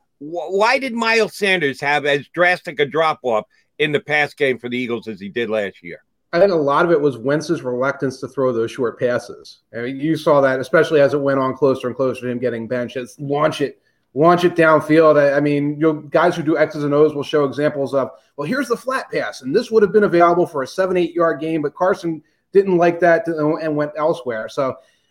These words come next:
Speaker 2: you know, what happens next? I mean, we have a pretty good, solid projection for Sanders. And Football Outsiders likes the home run back better than the grinder, 'cause the grinder loses, like, one-tenth of a step, and they're a guy doing two point eight yards a carry. You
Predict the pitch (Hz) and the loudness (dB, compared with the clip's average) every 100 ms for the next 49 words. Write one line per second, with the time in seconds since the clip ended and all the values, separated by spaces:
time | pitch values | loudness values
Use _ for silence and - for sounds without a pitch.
0 | _ 185 170 165 247 247 247 180 160 226 | _ 2 2 4 0 0 -2 -2 0 0
1 | - 180 226 202 175 - 185 147 156 151 | 2 2 2 0 -2 -4 -4 -2 2 2
2 | 151 - 160 147 - 120 127 127 - 123 | 2 -8 -4 -2 -2 -6 -6 -6 -8 -12
3 | 117 - 107 95 90 98 113 - _ _ | -12 -14 -14 -14 -18 -20 -20 -20 _ _
4 | 226 - 208 185 185 165 160 147 - _ | 2 4 2 2 2 2 2 0 -6 _
5 | - 165 170 - 139 170 156 170 240 175 | 0 2 2 0 2 4 4 4 4 2
6 | 117 113 - _ - 135 139 147 147 165 | -2 -4 -8 _ -4 -2 0 -2 -2 -2
7 | 202 139 104 - - 135 143 175 214 185 | -2 -2 -4 -8 -10 -8 0 4 4 4
8 | 175 165 143 143 139 143 165 - 165 160 | 2 0 0 -2 0 0 0 -2 -2 -2
9 | 135 127 - 165 151 - 139 135 131 139 | -2 -6 -2 0 0 -2 -2 0 0 0
10 | 139 139 131 127 - - 160 139 135 127 | 0 0 -2 -4 -6 -6 -2 -2 -4 -6
11 | 120 117 113 131 123 113 101 | -6 -6 -10 -4 -2 -2 -6